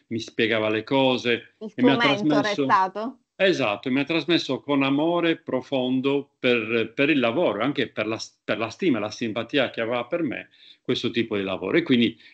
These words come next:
Speaker 1: eh, naturalmente, pian piano... Eh,
Speaker 2: Lo
Speaker 1: ho
Speaker 2: possiamo
Speaker 1: intrapreso
Speaker 2: nominare,
Speaker 1: questa
Speaker 2: eh?
Speaker 1: strada.
Speaker 2: È una persona
Speaker 1: Sì,
Speaker 2: che c'è
Speaker 1: lui si chiama
Speaker 2: ancora?
Speaker 1: Mario Coraddu, è un, io sono di Cagliari,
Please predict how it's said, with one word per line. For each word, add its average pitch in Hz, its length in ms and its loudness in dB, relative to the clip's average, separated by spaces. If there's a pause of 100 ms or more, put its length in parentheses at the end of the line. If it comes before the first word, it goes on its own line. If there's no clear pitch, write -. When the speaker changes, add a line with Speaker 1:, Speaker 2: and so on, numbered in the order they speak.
Speaker 1:
eh, 127 100 -2
naturalmente, 117 1600 2
pian 143 380 0
piano... 113 720 -4 (220)
Eh, 110 260 -4
Speaker 2:
Lo 151 80 -2
Speaker 1:
ho - 20 -10
Speaker 2:
possiamo 277 380 4
Speaker 1:
intrapreso 269 60 2
Speaker 2:
nominare, 247 540 4
Speaker 1:
questa 233 160 4
Speaker 2:
eh? 269 60 4
Speaker 1:
strada. 104 560 -6
Speaker 2:
È 226 60 -10
una 226 160 -6
persona 233 260 4
Speaker 1:
Sì, 143 120 6
Speaker 2:
che 131 60 2
c'è 139 40 -2
Speaker 1:
lui 180 100 4
si 165 80 6
chiama 269 140 6
Speaker 2:
ancora? - 200 2
Speaker 1:
Mario 135 300 -4
Coraddu, 120 600 -4
è 127 100 -2
un, 127 240 -4
io 147 100 0
sono 127 240 -8
di 117 100 -10
Cagliari, 113 640 -4